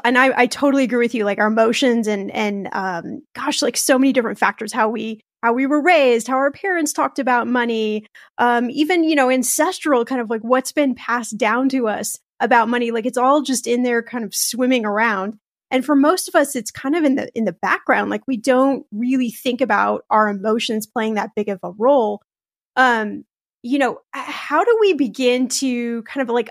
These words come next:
untangle that all and, like, figure out what the emotions are and, and what is getting in the way?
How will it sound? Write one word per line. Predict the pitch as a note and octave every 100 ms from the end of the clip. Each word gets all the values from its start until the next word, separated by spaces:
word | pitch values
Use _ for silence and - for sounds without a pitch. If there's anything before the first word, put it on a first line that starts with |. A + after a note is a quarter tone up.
| -
untangle | B3 A3 - A3 C#4+ A#3+
that | G#3+ F#3+
all | - G#3+ G#3+ G#3+
and, | A3
like, | A3 -
figure | - C#4 C#4+
out | C#4+ B3+ G3+
what | G#3+ A#3 A#3
the | B3+
emotions | A3 G#3 G#3+ - G#3+
are | G3+ A3 G#3+ G#3
and, | A3 G#3
and | - A3 G#3
what | A3+ A#3+
is | B3+ G3+
getting | G#3+ G3+ G#3
in | G3+
the |
way? | F3+ G#3 G#3 -